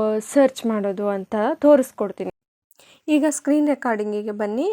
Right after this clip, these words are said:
ಆ, ವೈ ಟಿ ಸ್ಟುಡಿಯೋ ಅಪ್ಲಿಕೇಶನ್ನ ಓಪನ್ ಮಾಡ್ಕೊಳ್ಳಿ. ಈ ರೀತಿ ಇಂಟರ್‌ಫೇಸ್ ಬರುತ್ತೆ. ಸೆಕೆಂಡ್ ಆಪ್ಷನ್ ಕೆಳಗಡೆ ಕಂಟೆಂಟ್ ಮೇಲೆ ಕ್ಲಿಕ್ ಮಾಡ್ಕೊಳ್ಳಿ. ನೀವು ಹಾಕಿರೋಂಥ ಕಂಟೆಂಟ್ ಎಲ್ಲನೂ ಕೂಡ ಬರುತ್ತೆ. ವಿಡಿಯೋಸು, ಶಾರ್ಟ್ಸು. ವಿಡಿಯೋಸಲ್ಲಿ view all ಅಂತ ಇದೆಯಲ್ಲ, ಅದನ್ನ,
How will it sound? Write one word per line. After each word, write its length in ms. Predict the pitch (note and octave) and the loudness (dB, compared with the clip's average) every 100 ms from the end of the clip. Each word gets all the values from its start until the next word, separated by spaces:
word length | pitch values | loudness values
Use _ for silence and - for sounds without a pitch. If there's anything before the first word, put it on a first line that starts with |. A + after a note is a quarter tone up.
| - | -4
ಆ, 160 | A#3 A3+ | -4 -2
ವೈ 180 | A#3+ A#3+ | -4 -2
ಟಿ 160 | D#4 | -4
ಸ್ಟುಡಿಯೋ 340 | - - C4 A#3 | -4 0 2 2
ಅಪ್ಲಿಕೇಶನ್ನ 600 | - A#3+ B3 A#3 A3+ A3+ | 0 -2 -2 -2 -4 -2
ಓಪನ್ 440 | G#3+ G#3 G#3+ G#3 | -4 -4 -4 -4
ಮಾಡ್ಕೊಳ್ಳಿ. 460 | G3+ G3 B3 E4+ E4+ | -6 -6 -4 -2 0
ಈ 40 | |
ರೀತಿ 260 | D4+ C#4 C4 | -2 -2 -4
ಇಂಟರ್‌ಫೇಸ್ 480 | A#3+ A#3 - G#3+ | -4 -6 -6 -6
ಬರುತ್ತೆ. 380 | - G3 G3 D4 | -4 -4 -2 -4
ಸೆಕೆಂಡ್ 440 | D4 A#3+ A#3 B3+ B3 | -4 -6 -4 -2 -2
ಆಪ್ಷನ್ 340 | A3 A3 G#3 | -4 -8 -6
ಕೆಳಗಡೆ 400 | A3 G#3 G3+ A#3 | -4 -2 0 0
ಕಂಟೆಂಟ್ 480 | - A#3 A#3 B3+ A#3+ | 0 -2 -4 -4 -4
ಮೇಲೆ 180 | G#3+ G#3 | -6 -6
ಕ್ಲಿಕ್ 320 | - F#3+ G#3+ | -8 -10 -8
ಮಾಡ್ಕೊಳ್ಳಿ. 480 | F#3+ F#3+ G3 B3+ G#4 - - - D#4 | -8 -6 -4 -2 -4 -10 -20 -8 -2
ನೀವು 140 | D#4 | 2
ಹಾಕಿರೋಂಥ 500 | D4 C#4+ D#4 D4 C#4 | 2 2 2 2 0
ಕಂಟೆಂಟ್ 480 | C#4 B3 A3+ C4 A#3+ | -4 -4 -2 -2 -2
ಎಲ್ಲನೂ 300 | G#3+ G#3+ A3+ | -2 -4 -4
ಕೂಡ 200 | A#3 G#3+ G#3+ | -4 -2 0
ಬರುತ್ತೆ. 420 | G3 F#3+ G#3+ C4 | 0 -2 -2 -2
ವಿಡಿಯೋಸು, 540 | A#3+ A3+ G#3+ G#3 A3+ | -2 -4 -4 -4 -6
ಶಾರ್ಟ್ಸು. 640 | - G#3+ G#3 - - E4+ - - - - | -8 -4 -4 -4 -2 -4 -6 -20 -16 0
ವಿಡಿಯೋಸಲ್ಲಿ 640 | C#4+ D#4 D4 C#4+ C#4 B3+ | 2 4 2 0 0 -2
view 220 | C4 B3+ | -2 -2
all 360 | B3+ - A#3+ A#3+ | 0 0 0 0
ಅಂತ 160 | A3 G#3+ | -2 -4
ಇದೆಯಲ್ಲ, 320 | G#3 G#3 C#4+ | -4 0 2
ಅದನ್ನ, 300 | E4+ A3+ B3 | 0 0 -2